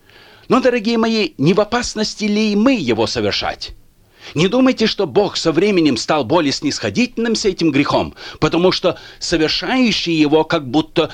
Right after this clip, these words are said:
не сразу наказывается и не с такой скоростью и окончательностью, как были наказаны Анания и Сапфира. Это отнюдь не значит, что Бог стал более терпелив с лицемерием.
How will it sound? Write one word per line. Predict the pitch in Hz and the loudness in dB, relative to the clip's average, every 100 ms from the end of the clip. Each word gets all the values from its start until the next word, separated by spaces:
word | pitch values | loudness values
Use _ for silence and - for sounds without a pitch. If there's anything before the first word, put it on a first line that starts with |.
| - | 0
не | 175 | 2
сразу | 175 - 208 226 - 147 | 2 0 -2 -2 0 2
наказывается | 135 - 135 110 123 117 - 156 - | 2 0 -2 -2 0 0 -2 -8 -4
и | 180 | 0
не | 190 | 2
с | 202 | 0
такой | 202 196 208 190 - - | -2 0 0 0 -6 -18
скоростью | - - - 233 226 151 147 - 170 165 | -10 -10 -2 0 2 2 -2 2 4 4
и | 202 | 2
окончательностью, | 196 - 202 180 254 247 - 160 - - 131 - - - | -2 0 -2 -2 -4 -4 -2 0 0 0 -2 -2 -12 -4
как | 160 101 | -4 0
были | 101 160 147 - | 2 4 2 0
наказаны | 123 131 135 120 117 117 117 | -2 -2 -2 -2 -2 -2 0
Анания | 120 123 120 104 | 0 0 0 -2
и | 101 | -4
Сапфира. | - - 233 214 98 - _ _ _ _ _ _ _ _ _ | -6 -6 -4 -2 -2 -8 _ _ _ _ _ _ _ _ _
Это | 170 175 156 | -4 -2 -2
отнюдь | 117 160 156 160 | -2 2 2 2
не | |
значит, | 165 185 226 180 | 2 0 -2 -4
что | - 180 | -4 -2
Бог | 143 185 - | 0 0 0
стал | - 165 | -2 -2
более | 120 160 151 | 0 2 0
терпелив | 147 160 - 175 269 - | 0 0 2 4 4 2
с | - | -4
лицемерием. | 208 208 - 185 120 104 73 | -4 -2 0 0 -2 -4 -6